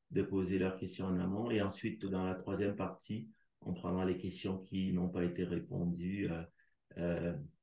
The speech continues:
et, euh, donc,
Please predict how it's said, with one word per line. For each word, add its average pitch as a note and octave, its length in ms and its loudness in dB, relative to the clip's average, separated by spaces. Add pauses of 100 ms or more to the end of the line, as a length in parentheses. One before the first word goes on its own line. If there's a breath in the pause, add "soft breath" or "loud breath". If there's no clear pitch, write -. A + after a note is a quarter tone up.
(920)
et, G2+ 300 4
euh, F2+ 160 2 (640)
donc, B2+ 240 8